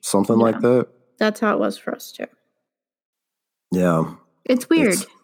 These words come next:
Speaker 1: it's really weird.
Speaker 2: If you want to go to work and get dinner,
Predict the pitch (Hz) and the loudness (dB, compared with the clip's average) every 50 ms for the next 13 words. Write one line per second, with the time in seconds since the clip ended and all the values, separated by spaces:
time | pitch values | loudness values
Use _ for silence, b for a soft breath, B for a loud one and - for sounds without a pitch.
0 | _ _ _ _ _ _ _ _ _ _ _ _ _ _ _ _ _ _ _ _ | _ _ _ _ _ _ _ _ _ _ _ _ _ _ _ _ _ _ _ _
1 | - 87 - - - - 78 80 85 85 82 82 80 78 80 82 80 80 78 85 | -6 -6 -6 -6 -6 -6 -4 -2 -2 0 0 -2 -2 -2 -2 -2 -2 -2 -4 -6
2 | 90 - _ _ _ _ - 233 226 - 226 233 233 247 247 262 262 - 254 202 | -10 -14 _ _ _ _ 0 0 2 4 4 4 6 6 4 2 2 0 2 2
3 | 214 202 202 214 220 208 196 190 190 214 262 254 - - - _ _ _ _ _ | 4 4 4 2 2 2 4 2 2 2 0 -2 -8 -16 -20 _ _ _ _ _
4 | _ - 220 208 190 220 202 185 196 - 214 196 196 202 220 233 247 254 | _ 2 2 4 4 4 4 2 2 2 2 2 4 4 4 4 2 2